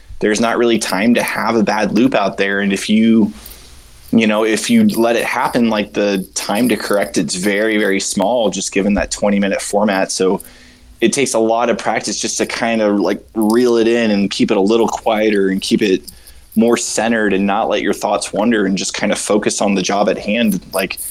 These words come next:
it can be as simple or as difficult as you make it. You know, I think it's really boils down to, like, how much can you control your mind out there? Like, how much can you just, just stay in this? And if you're, if you're patient enough,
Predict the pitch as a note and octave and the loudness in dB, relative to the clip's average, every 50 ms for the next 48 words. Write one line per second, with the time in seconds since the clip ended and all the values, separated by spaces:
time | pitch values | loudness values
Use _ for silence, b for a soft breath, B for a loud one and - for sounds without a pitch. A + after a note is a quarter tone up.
0 | B B B B B B B - - - C3+ A#2+ B2 B2 A2 - - - B2 A#2 | B B B B B B B -2 0 2 2 2 2 2 0 0 -2 0 0 2
1 | A#2 B2+ B2 A#2+ G#2+ G2+ - - - G#2+ - - A#2+ - A2 A2 G2 G#2 F#2+ F2+ | 2 2 2 2 2 0 -2 -2 -2 -2 0 0 0 0 0 0 0 -2 -2 -2
2 | G2 F2+ F2 F#2 A2+ - - F#2 E2 - G2+ G2+ G2 F#2+ F#2+ F#2+ F#2+ - G#2+ G#2+ | -2 -2 0 -2 -2 0 0 0 0 0 0 0 0 0 0 -2 -2 0 -2 0
3 | G2+ G2+ F#2 - - - - - A2+ G#2+ G#2+ A2 G#2+ G#2 G#2 G2 G2+ G2+ - - | 0 -2 -4 -4 -6 -8 -4 -2 0 2 2 4 4 4 4 4 2 0 -2 -6
4 | - - - G2+ A2 A2+ G#2 G#2 - A2+ G#2 G#2+ G#2+ F#2+ G2 F#2+ - - - G#2+ | -4 -2 0 2 2 2 0 0 0 0 2 2 2 2 0 -2 -2 -2 0 2
5 | G#2+ A2+ G#2+ - - - G#2 G2+ G2 G2 - G#2 G2+ - - F#2+ G2 G2 F#2+ F2+ | 2 2 2 0 0 2 4 4 4 4 4 2 2 2 2 2 2 4 4 2
6 | F#2+ F2+ D#2+ F2+ F2 - B1+ - - - D2 C2 B1 - F2 F2 - - - G#2 | 2 0 0 -2 -2 -2 -2 -2 -2 -2 -2 -2 -2 -2 -2 -4 -4 -4 -2 0
7 | G#2+ A2 A2 G#2+ G#2 - - G2 G2+ G#2 A2 G#2 - F2 - - - B B B | 2 2 2 2 0 0 2 2 4 4 4 2 2 0 -2 -4 -8 B B B
8 | B B B B B B B B - B2+ B2+ - - - - - B2+ D3+ D#3 B2+ | B B B B B B B B -2 -2 -2 -2 -4 -6 -4 -2 -2 0 0 0
9 | - B2 - - A2 G#2 G2 - B2+ - - A#2 - - - - - D3+ D#3 C3 | 0 0 -2 -2 -2 -2 0 0 -2 -2 -2 -6 -2 -2 -2 0 0 0 -2 -2
10 | - - - - - _ - - - - C3+ - - E3+ E3+ F3 F3 F#3 G#3 G#3 | -2 -8 -14 -20 -20 _ -10 -6 -4 -4 -2 -2 -2 -2 0 0 0 0 -2 -2
11 | - - - | -4 -8 -10